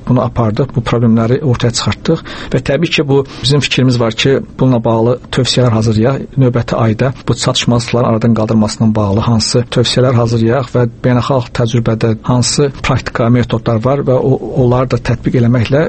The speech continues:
hökumətə öz tövsiyələrimizi göndərək. Təbii ki, bu monitorinq nəticələrinin bir yerdə.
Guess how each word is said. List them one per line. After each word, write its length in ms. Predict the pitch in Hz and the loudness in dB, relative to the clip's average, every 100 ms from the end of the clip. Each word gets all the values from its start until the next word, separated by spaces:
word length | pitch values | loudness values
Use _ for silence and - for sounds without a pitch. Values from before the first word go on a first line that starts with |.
| 156 113 | -2 0
hökumətə 400 | 120 - 123 143 | 0 2 0 0
öz 160 | 127 - | -2 0
tövsiyələrimizi 580 | 123 - 117 110 110 117 | -2 2 2 2 0 0
göndərək. 400 | 104 98 107 156 - | 0 2 -2 -4 -2
Təbii 280 | 127 131 | 0 0
ki, 140 | 131 131 | 0 0
bu 100 | 123 | 2
monitorinq 480 | 113 110 120 117 113 | 2 2 2 2 2
nəticələrinin 460 | - 117 113 110 | 0 0 2 2
bir 180 | 107 101 | 0 -2
yerdə. 240 | 104 101 | -2 -2